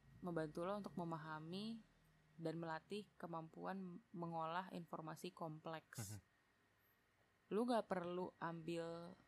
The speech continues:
Speaker 1: baca sebagai hobi lu.
Speaker 2: Hmm.
Speaker 1: Tapi menurut gue,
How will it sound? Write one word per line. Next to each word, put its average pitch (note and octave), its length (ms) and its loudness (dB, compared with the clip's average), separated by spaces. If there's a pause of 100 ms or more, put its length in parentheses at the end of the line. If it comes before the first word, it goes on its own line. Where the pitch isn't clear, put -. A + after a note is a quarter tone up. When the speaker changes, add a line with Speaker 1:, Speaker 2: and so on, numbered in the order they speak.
Speaker 1:
baca D#3 480 2 (100)
sebagai D#3+ 600 2
hobi D#3+ 340 4
lu. E3+ 540 0
Speaker 2:
Hmm. G#2+ 240 -6 (560)
Speaker 1:
Tapi A#3+ 400 -2 (240)
menurut E3 340 0
gue, E3 540 0